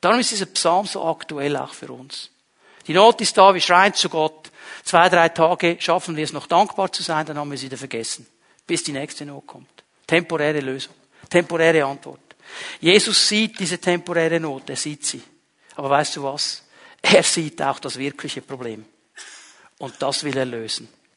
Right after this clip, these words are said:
Und das wirkliche Problem ist, dass wir uns innerlich abgekehrt haben von Gott. Und dass es eine Entscheidung braucht, dahin zurückzukommen, wo Gott uns haben möchte.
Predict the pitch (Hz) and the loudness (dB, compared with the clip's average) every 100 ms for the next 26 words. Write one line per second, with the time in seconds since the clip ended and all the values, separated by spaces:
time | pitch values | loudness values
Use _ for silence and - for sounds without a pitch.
0 | _ _ _ _ _ - - 131 131 160 | _ _ _ _ _ -20 -16 -10 0 4
1 | 180 180 160 156 147 139 156 135 110 101 | 4 2 -4 -6 -8 -4 -2 -4 -10 -20
2 | _ _ _ _ _ _ _ _ _ _ | _ _ _ _ _ _ _ _ _ _
3 | _ _ 156 - 147 - 151 147 139 - | _ _ -4 -2 -2 -2 -2 -4 -6 -2
4 | 175 175 135 139 143 - 147 - 131 135 | 0 0 -4 -6 -8 -10 -12 -10 -10 -10
5 | 120 110 110 117 117 _ - _ _ _ | -14 -14 -14 -14 -16 _ -20 _ _ _
6 | _ _ _ _ _ _ _ - - - | _ _ _ _ _ _ _ -20 -20 -16
7 | 143 156 - 160 160 151 143 131 - - | -2 0 2 2 2 2 0 -2 0 4
8 | 156 202 196 196 165 151 143 156 160 - | 6 6 4 -4 -4 -4 -2 -2 -4 -8
9 | - - 143 143 156 147 147 143 143 - | -14 -6 -4 -4 -6 -8 -10 -10 -12 -14
10 | - - 127 123 113 123 123 131 113 117 | -14 -12 -14 -12 -14 -14 -14 -14 -14 -14
11 | 120 113 110 131 - | -16 -20 -20 -20 -20